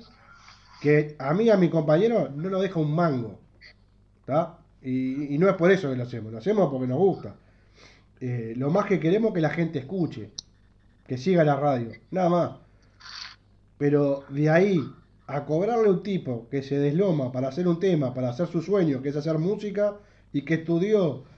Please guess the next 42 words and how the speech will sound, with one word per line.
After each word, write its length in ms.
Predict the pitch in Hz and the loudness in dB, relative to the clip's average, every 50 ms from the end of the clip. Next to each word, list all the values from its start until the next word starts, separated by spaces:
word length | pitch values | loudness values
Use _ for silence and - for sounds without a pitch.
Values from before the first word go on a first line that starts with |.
| _ _ | _ _
se 200 | - - 151 151 | -6 -4 -4 -4
puso 600 | 151 202 196 - 185 180 170 160 165 - - - - | -4 -4 -4 0 2 2 2 2 0 -6 -14 -14 -10
a 120 | 143 139 | -10 -10
estudiar 340 | 139 - 170 175 196 202 190 | -6 -4 -2 0 2 4 2
a 40 | 175 | 2
hacer, 180 | 180 185 175 165 147 127 - - - _ _ _ _ _ _ _ _ _ _ _ _ _ _ _ _ - - - | 0 -2 -4 -4 -6 -8 -12 -20 -20 _ _ _ _ _ _ _ _ _ _ _ _ _ _ _ _ -20 -12 -8
no 100 | 143 143 | -8 -4
sé, 180 | - 185 170 147 | 0 2 2 2
batería, 600 | 139 135 - 151 151 156 190 202 180 165 156 147 | 2 0 0 0 0 2 2 2 2 4 4 2
guitarra, 500 | 143 143 143 - - 180 165 151 156 170 | 2 0 0 2 2 2 2 2 0 0
bajo, 240 | 202 185 - 151 | 0 -2 -2 -2
lo 120 | 147 151 147 | -2 -2 -2
que 100 | 160 160 | -4 -4
sea, 380 | 160 240 269 262 254 254 - - - - _ _ _ | -2 -2 0 -2 -2 -4 -12 -20 -20 -20 _ _ _
yo 280 | - - 285 320 - | -6 -2 -2 -2 0
te 80 | - 190 | 0 -2
voy 120 | 214 247 | 0 0
a 80 | 220 165 | 0 0
cobrar 260 | 156 180 226 233 214 - - | 0 0 0 0 -2 -4 -4
por 180 | 170 156 147 | -6 -4 -4
pasar 260 | - 165 - - 208 | -4 -6 -4 -2 -2
un 80 | 185 170 | -2 -2
tema 180 | 208 208 202 175 | 0 0 -2 0
de 60 | - | -2
cinco 160 | 175 170 180 | -2 -2 -2
minutos, 300 | 226 254 - 330 277 - - - - _ | -4 -4 -4 -4 -6 -6 -10 -20 -20 _
soy 200 | _ - - 403 | _ -2 2 2
una 200 | 359 320 185 160 | 4 4 4 4
rata 400 | 160 208 277 285 233 - 131 127 | 2 2 2 2 2 0 -2 -6
si 120 | 127 127 113 | -6 -6 -8
te 120 | - 123 | -8 -8
hago 160 | 120 113 113 | -8 -8 -10
eso. 280 | 110 110 - 110 104 - - _ _ _ _ _ _ _ _ _ _ _ _ _ - - - - - | -12 -12 -14 -18 -20 -20 -20 _ _ _ _ _ _ _ _ _ _ _ _ _ -20 -20 -20 -20 -18
Es 60 | - | -16
decir, 380 | 131 127 147 135 131 131 127 - | -10 -6 -6 -6 -6 -6 -8 -4
soy 140 | - 220 254 233 | -2 2 4 4
un 120 | 202 175 | 4 4
ratón 380 | 175 170 165 170 240 220 170 143 | 4 2 2 4 4 4 4 2
si 100 | 131 127 | 0 -4
te 80 | 120 120 | -4 -6
hago 160 | 117 113 113 | -6 -6 -8
eso. 220 | 107 101 - 104 | -12 -14 -16 -20